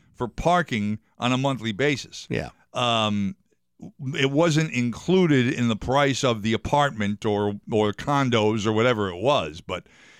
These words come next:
Speaker 1: you know, it's obviously the most convenient area. You telling me I'm gonna have to go park somewhere where now I'm gonna have to either climb snowbanks or walk through the rain?
Speaker 2: <laughs> Well, if it's unsafe to park there,
Speaker 1: You better be
Speaker 2: what
Speaker 1: giving me a, a rebate.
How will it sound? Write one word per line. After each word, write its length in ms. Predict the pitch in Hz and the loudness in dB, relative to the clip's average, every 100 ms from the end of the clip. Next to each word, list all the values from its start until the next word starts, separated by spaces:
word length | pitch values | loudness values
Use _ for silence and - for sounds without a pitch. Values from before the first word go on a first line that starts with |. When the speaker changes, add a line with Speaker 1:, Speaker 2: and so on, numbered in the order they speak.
| _ | _
Speaker 1:
you 120 | 117 113 | 0 2
know, 180 | 110 | 2
it's 260 | - 123 107 135 | 0 -4 -4 0
obviously 480 | 143 143 120 98 | 0 0 -2 -4
the 140 | 117 110 | -4 0
most 360 | 113 113 107 | 2 2 0
convenient 840 | - 107 87 98 170 151 95 104 - _ _ _ | -2 -2 0 0 2 2 0 -2 -8 _ _ _
area. 500 | 139 185 143 85 90 - _ _ | -2 0 0 0 -4 -8 _ _
You 160 | 110 175 | -4 -2
telling 380 | 190 202 165 147 | 0 2 2 2
me 180 | 170 | 2
I'm 140 | 151 165 | 0 0
gonna 140 | 156 | 0
have 140 | 147 143 | -2 -2
to 80 | |
go 140 | 131 139 | -2 -2
park 360 | - 127 147 | 0 -2 -2
somewhere 400 | - 151 147 147 | -2 -2 0 0
where 140 | 135 123 | 2 0
now 280 | 117 143 151 | 2 2 2
I'm 80 | 135 | 2
gonna 120 | 127 | 0
have 180 | 120 - | 0 -2
to 80 | |
either 200 | 110 98 90 - - | -4 -4 -6 -10 -18
climb 500 | - - 147 160 160 135 | -12 -4 0 0 0 -4
snowbanks 760 | - 147 156 156 160 170 - | 0 0 2 2 0 -2 -2
or 80 | 110 | -4
walk 320 | 95 131 151 | 0 -2 -2
through 220 | - 156 | -2 0
the 80 | 139 | 2
rain? 440 | 127 135 156 185 151 | 2 2 2 2 4
Speaker 2:
<laughs> 40 | |
Well, 240 | 156 113 | 4 2
if 180 | 117 - | 0 0
it's 220 | 131 - - | -2 -2 0
unsafe 640 | 135 120 - 143 131 147 | 0 -2 -2 -2 -2 -2
to 80 | 135 | -2
park 360 | - 139 233 - | 2 2 2 0
there, 240 | 135 139 | 2 4
Speaker 1:
You 40 | |
better 260 | 147 165 160 | 4 4 2
be 120 | 135 | 2
Speaker 2:
what 140 | 190 190 | 4 4
Speaker 1:
giving 340 | 185 165 156 | 2 2 2
me 180 | 156 147 | 2 2
a, 120 | 139 | 2
a 100 | 131 | 2
rebate. 680 | 123 139 190 139 92 82 - | 2 2 0 0 -2 -4 -12